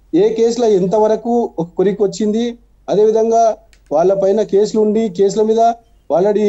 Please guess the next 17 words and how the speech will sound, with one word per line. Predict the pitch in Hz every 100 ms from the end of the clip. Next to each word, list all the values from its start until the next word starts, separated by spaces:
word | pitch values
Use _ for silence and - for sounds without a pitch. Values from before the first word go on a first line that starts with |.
| 196 185 170 165 160 151
పీడీఆర్లు | 156 196 214 220 202
పెట్టినాక | 185 185 208 202
కూడా, | 202 196 214 233 - _ _
పీడీఆర్ | 185 202 208 190
తర్వాత | 196 202
బెయిల్స్ | 165 190 196
వచ్చినాక | 190 175 208 196
కూడా | 202 202 226 - _ _
ఇప్పటి | 165 214 208
వరకు | 214 208
ఎక్యూలు | 196 175 175 220 214
కోర్టు | 180 185 196
తిరుగుతున్నా | 180 190 190 202
కూడా | 190 196
సిక్స్ | 196 170 -
ఇయర్స్ | 196 180
నుంచి | 175 208 233